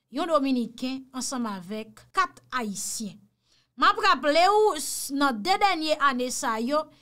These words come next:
Genyen yon total de mil desan kidnapin ki fèt nan peyi d'Ayiti. Pami yo,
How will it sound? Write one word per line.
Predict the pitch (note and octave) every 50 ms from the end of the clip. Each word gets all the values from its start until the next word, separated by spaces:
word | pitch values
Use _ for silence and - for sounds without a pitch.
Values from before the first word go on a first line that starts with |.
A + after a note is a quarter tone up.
| _ _ _ _ _ _ _ G3+
Genyen | A3 D4+ D#4 D#4+ E4 F#4+ G#4+ G#4
yon | G4+ F#4 -
total | - D#4+ D4 - - E4 D#4+ D#4+ F4 F4 F4+ F4+ F4+ E4+ C#4
de | G#3+ G3+ C4+ C4 B3 B3+ B3 A#3+ A3
mil | A3+ A3 A#3 C#4 F4 F#4 F#4 E4+ D4+ C4 G#3+
desan | F#3+ E3 E4 E4+ E4+ - - D#4 C#4+ C4+
kidnapin | C#4+ C4+ G#3+ B3 C4 B3+ A#3+ B3 - E4 E4+ F4 E4+
ki | C4 D#4 -
fèt | - D4 B3+ C4 -
nan | B3+ B3 A#3+
peyi | A#3+ A#3+ A3+ A#3 A#3+ A3
d'Ayiti. | A#3+ G#3+ G#3+ G3+ G3 F#3+ - - - C#4+ D4+ D4 - _ _ _ _ _ _ -
Pami | D#4 D4 C#4 C4 C4 B3
yo, | A3 A3+ A#3 A3+